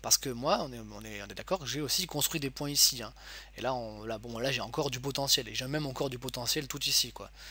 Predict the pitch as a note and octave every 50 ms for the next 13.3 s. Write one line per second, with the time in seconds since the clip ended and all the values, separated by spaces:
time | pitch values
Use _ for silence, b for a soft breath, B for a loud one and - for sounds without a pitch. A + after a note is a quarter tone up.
0 | B B B B B B B B B B B B B - C3 A#2+ A#2 A#2 G#2+ -
1 | - - A2+ A2+ A2+ A2+ A#2 B2 B2+ A#2 A#2 A#2 A#2 A#2 A2+ - - E3 G#3 B3
2 | - D#3+ C#3 C#3+ E3+ G#3 F#3+ D3 B2 - F3 E3 D#3 - D#3+ D3+ - - C#3+ C#3
3 | C3 B2+ A#2+ A#2+ B2 A#2 B2 - E3+ E3+ - - D3 C#3 B2 - - A#2 G#2 -
4 | B B B B B B B B B B B B - C3+ C3 D3+ E3+ D#3+ C3+ -
5 | - - - - - B2+ A#2+ A#2 A#2 A#2 A2+ A2+ A2 A2 A2 A2 A2 G#2+ G#2 G#2
6 | G#2+ - C3 C#3+ C3 C3+ D3 C3+ - - C#3 C3 - - A#2+ - C3 - - -
7 | C3 A#2+ A#2+ B2 C3 - - - - A#2 - A2 G#2+ G2 - - A2 - - -
8 | - - - - - - - - - - - - - - - - - - - -
9 | B B B B B B B B B - - C#3+ D3 C3+ - A#2 A2+ A#2+ A#2 -
10 | A2+ A#2 B2+ C#3 C#3 - - G#2+ G2+ - C3+ B2 - - - - - - - D3+
11 | F#3 G3 - D#3+ C#3+ C3 B2+ A#2 A#2 A#2 A#2+ B2 - E3 D#3+ D3 C#3 C#3 C3+ B2
12 | A#2 A2+ D3+ G3 F3 C3 A#2+ A2 - C#3 C#3 - - F3+ - - B2+ A2+ - G#2+
13 | A2+ - - - - G#2 G2+